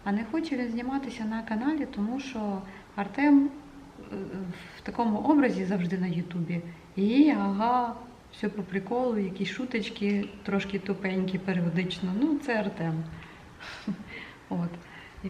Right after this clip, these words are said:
виходить, що коли почалась війна, м,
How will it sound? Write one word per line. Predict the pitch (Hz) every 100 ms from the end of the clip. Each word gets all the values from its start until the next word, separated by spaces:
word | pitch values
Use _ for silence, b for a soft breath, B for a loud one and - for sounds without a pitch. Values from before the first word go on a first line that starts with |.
| 180
виходить, | 202 214 311 311 311 220
що | - 208 202 190
коли | 196 202
почалась | 214 202 - 208 214 190
війна, | 202 214 320 370 370 B B B - -
м, | 226 202 196 190 190 190